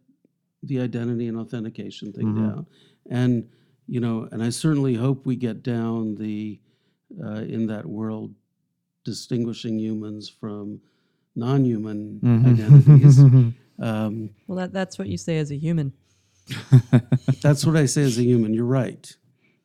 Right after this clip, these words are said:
Speaker 1: I mean, you know, there's stuff like the, um,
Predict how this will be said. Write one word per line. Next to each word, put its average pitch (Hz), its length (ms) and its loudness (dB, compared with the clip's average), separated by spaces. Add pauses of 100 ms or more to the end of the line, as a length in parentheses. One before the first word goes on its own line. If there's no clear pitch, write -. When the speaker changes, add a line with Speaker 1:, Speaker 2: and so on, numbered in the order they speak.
(100)
Speaker 1:
I 120 100 -4
mean, 123 220 6
you 131 120 2
know, 139 100 6
there's 127 180 2
stuff 156 300 0
like 127 240 -2
the, 123 300 -6 (480)
um, 113 420 -4